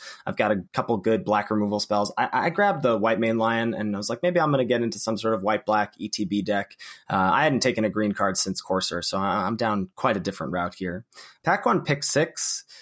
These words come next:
Again, we've got a pretty weak pack. I guess, yeah, for, for those who have taken some green cards in the pack, your green card is Lull, which is the fog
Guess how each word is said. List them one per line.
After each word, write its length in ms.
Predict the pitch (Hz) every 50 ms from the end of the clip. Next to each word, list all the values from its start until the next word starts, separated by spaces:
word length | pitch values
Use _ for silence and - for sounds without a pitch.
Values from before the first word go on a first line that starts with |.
| - - - _ _
Again, 360 | - 117 160 175 185 185 180
we've 100 | 156 143
got 100 | 131 165
a 60 | 160 156
pretty 640 | - - - - 151 147 - 165 160 160 151 135
weak 420 | 104 90 95 110 117 113 - _
pack. 480 | - - 98 98 113 127 127 - _ - - -
I 80 | 101
guess, 400 | 104 143 147 143 147 - - - - -
yeah, 140 | - 117 110
for, 380 | - - 123 120 117 113 - -
for 240 | - - 117 113 113
those 400 | 104 113 131 135 135 135 131 127
who 140 | - - 127
have 300 | 117 113 117 117 107 -
taken 560 | - 123 120 117 - 120 113 110 110 110 107 - _
some 220 | _ - - 110 98
green 200 | 120 147 156 151
cards 220 | 151 156 151 147
in 80 | 143 147
the 60 | 143
pack, 260 | 147 147 147 147 147
your 100 | 120 110
green 220 | 95 113 117 117
card 220 | 104 - 117 113 107
is 120 | 98 95
Lull, 460 | 95 95 101 107 113 120 135 147 143
which 220 | 131 107 92 - -
is 140 | 92 - -
the 120 | 98 92
fog 640 | - - - 101 95 95 95 98 98 95 90 98